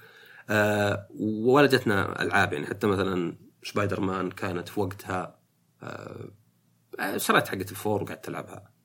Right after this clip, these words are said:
يعني لأن ما عندي فايف ولا شيء. ف، شو اسمه؟ أوكي، باتل رويال، مو، مو،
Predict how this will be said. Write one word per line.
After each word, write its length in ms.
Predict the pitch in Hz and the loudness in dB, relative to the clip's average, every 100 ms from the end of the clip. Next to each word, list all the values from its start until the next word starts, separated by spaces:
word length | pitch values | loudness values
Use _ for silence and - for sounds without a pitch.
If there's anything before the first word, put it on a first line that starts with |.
| _ _ _ _ _ _ _ | _ _ _ _ _ _ _
يعني 260 | - - 101 | -14 -12 -10
لأن 140 | 98 101 | -4 0
ما 100 | 110 | 2
عندي 180 | 82 - | 0 -6
فايف 320 | 95 90 80 | -4 -6 -6
ولا 120 | - | -10
شيء. 260 | - - - _ _ _ _ _ _ | -10 -12 -14 _ _ _ _ _ _
ف، 80 | - 107 101 98 95 95 92 92 90 90 90 87 85 | 2 6 8 6 4 0 -2 -2 -2 -2 -4 -6 -8
شو 80 | |
اسمه؟ 300 | - 90 73 - _ _ _ _ _ _ _ _ - | -8 -8 -8 -12 _ _ _ _ _ _ _ _ -6
أوكي، 180 | - 107 | 4 4
باتل 300 | 101 120 123 | 6 4 4
رويال، 320 | 107 92 82 | 4 2 2
مو، 160 | 98 95 | -2 -4
مو، 300 | 95 90 | -2 -4